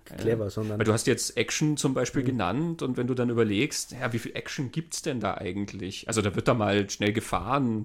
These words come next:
Speaker 1: ja, eben
Speaker 2: Mhm.
Speaker 1: damit die dann zu Norred kommen und, ähm,
Speaker 2: Ja, der Hubschrauber
Speaker 1: ja,
Speaker 2: verfolgt. So.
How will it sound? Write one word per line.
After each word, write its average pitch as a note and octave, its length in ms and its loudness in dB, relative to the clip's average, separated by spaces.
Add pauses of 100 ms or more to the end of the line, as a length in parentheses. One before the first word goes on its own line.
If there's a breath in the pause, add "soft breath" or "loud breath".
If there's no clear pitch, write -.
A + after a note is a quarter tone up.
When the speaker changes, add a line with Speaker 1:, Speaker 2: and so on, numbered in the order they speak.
(140)
Speaker 1:
ja, A#2 280 0
eben A#2+ 180 0
Speaker 2:
Mhm. A2+ 40 0
Speaker 1:
damit A2 220 0
die A#2 80 0
dann G#2 160 0
zu A#2 100 -4
Norred A2 400 2
kommen G2 480 -4
und, G2+ 280 -4 (580 loud breath)
ähm, G#2 480 -2 (1000)
Speaker 2:
Ja, G2+ 120 -2
der F2+ 140 -4
Hubschrauber A2 480 0
Speaker 1:
ja, - 40 -4
Speaker 2:
verfolgt. A2 640 -4
So. A2 140 -4